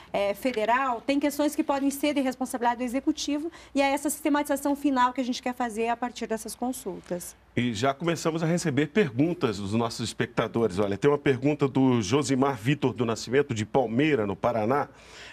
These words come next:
Speaker 2: Ele fala: "Boa noite, gostaria de perguntar aos convidados qual é o caminho para despertar o interesse dos jovens para a participação na elaboração de políticas voltadas para a juventude."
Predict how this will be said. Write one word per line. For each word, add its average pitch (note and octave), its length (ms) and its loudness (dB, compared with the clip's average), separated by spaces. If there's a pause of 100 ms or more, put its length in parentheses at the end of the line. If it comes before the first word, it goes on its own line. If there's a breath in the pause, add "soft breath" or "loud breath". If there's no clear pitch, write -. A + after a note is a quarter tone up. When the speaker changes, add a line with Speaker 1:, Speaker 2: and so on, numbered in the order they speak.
Speaker 2:
Ele G#2 140 -4
fala: G#2+ 200 0
"Boa C3+ 160 2
noite, D#3+ 280 0
gostaria D3+ 360 2
de C3 80 -4
perguntar B2+ 360 0
aos G#2+ 180 0
convidados C3+ 480 -2
qual F#3 160 0
é G3 60 6
o G3 40 4
caminho F#3 720 2 (300 loud breath)
para C#3 160 2
despertar A#2 580 0
o C3+ 100 2
interesse C#3+ 680 0
dos G2+ 180 0
jovens D3+ 480 2
para C#3 160 0
a C#3 40 -2
participação C#3 800 0 (280 loud breath)
na C#3 120 4
elaboração C#3+ 520 2
de C#3 80 -4
políticas D3 680 -2
voltadas A2+ 680 -2
para B2+ 260 2
a G#2 40 -4
juventude." F#2 680 -8